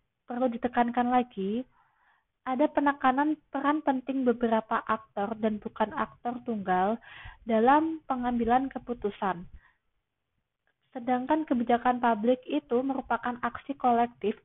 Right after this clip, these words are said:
dari beberapa aktor. Eh, aksi kolektif tersebut menjadi hal yang tidak mungkin dihindari mengingat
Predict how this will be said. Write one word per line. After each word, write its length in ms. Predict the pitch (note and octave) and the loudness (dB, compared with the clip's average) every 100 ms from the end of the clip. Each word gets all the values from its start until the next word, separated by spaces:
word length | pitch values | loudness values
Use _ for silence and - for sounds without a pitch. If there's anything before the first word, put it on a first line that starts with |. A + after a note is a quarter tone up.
| G#3+ | -4
dari 240 | G#3+ A#3 | -2 0
beberapa 400 | A3+ G#3+ G#3+ - | -2 -2 -6 -4
aktor. 560 | - A#3 - F#3 F3+ - _ - _ _ _ _ _ _ _ - | -6 -6 -6 -8 -8 -12 _ -20 _ _ _ _ _ _ _ -2
Eh, 340 | B3 A#3 A3+ | 2 6 4
aksi 380 | G#3+ A#3+ - B3+ | 2 -4 -4 -2
kolektif 400 | - A#3 A#3+ B3 | 2 4 2 -4
tersebut 480 | - A#3+ A#3+ A3 D#4 - | -6 -4 -4 0 -2 2
menjadi 320 | B3 G#3+ A#3+ | 2 4 2
hal 220 | A#3 C4 | 6 6
yang 240 | D4+ D4+ C#4+ | 6 4 0
tidak 240 | B3 A#3 | 0 0
mungkin 800 | A#3 B3+ B3+ - D#4 D#4+ D#4 D4+ | -2 -8 -10 -10 -6 -4 -4 -2
dihindari 560 | B3+ B3+ A#3+ G#3+ B3 C#4+ | -2 -2 0 -2 -2 -6
mengingat 400 | C4 A#3+ A#3+ | -6 -8 -6